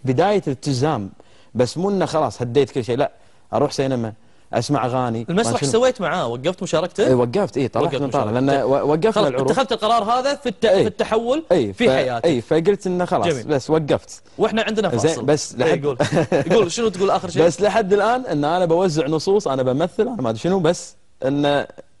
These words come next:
Speaker 1: صار الموضوع للحين. بس إنه ربيت لحية.
Speaker 2: جميل.
Speaker 1: يلا، شوي شوي.
Speaker 2: نعم. نظرتك الآن، محمد، للوسط الفني. أنت قلت: "هذه الحياة السابقة ما تشرفني".
Speaker 1: مم.
Speaker 2: حياة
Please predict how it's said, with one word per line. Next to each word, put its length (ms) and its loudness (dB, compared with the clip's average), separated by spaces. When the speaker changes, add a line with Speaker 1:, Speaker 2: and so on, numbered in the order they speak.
Speaker 1:
صار 300 0
الموضوع 420 -2
للحين. 360 -2
بس 200 2
إنه 200 2
ربيت 320 0
لحية. 340 0
Speaker 2:
جميل. 260 -4
Speaker 1:
يلا، 360 0
شوي 180 4
شوي. 180 -12
Speaker 2:
نعم. 180 -8
نظرتك 460 -4
الآن، 300 -4
محمد، 420 -10
للوسط 440 -2
الفني. 420 -10
أنت 120 -4
قلت: 160 -6
"هذه 160 0
الحياة 320 -2
السابقة 640 -4
ما 120 2
تشرفني". 640 -6
Speaker 1:
مم. 240 -4
Speaker 2:
حياة 420 0